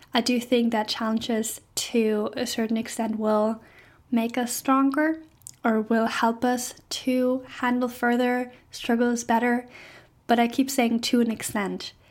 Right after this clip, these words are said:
Um, so keep <laughs> that in mind. I do think that, especially since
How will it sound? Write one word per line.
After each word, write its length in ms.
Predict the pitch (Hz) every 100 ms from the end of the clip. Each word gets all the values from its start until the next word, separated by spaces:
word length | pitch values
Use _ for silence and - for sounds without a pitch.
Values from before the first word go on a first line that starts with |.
| _ - _ _ -
Um, 560 | 220 208 208 208 214 -
so 380 | - - 220 208 208
keep 200 | 233 233
<laughs> 0 |
that 280 | 226 226
in 120 | 226 220
mind. 480 | 240 214 214 - - _ _ _ - _ _ _ _ - - -
I 100 | 247
do 180 | 240 262
think 360 | 247 254 240 233
that, 300 | 214 220 - - - - - _ _ -
especially 500 | 247 - 247 277 262
since 560 | 240 254 233 233 -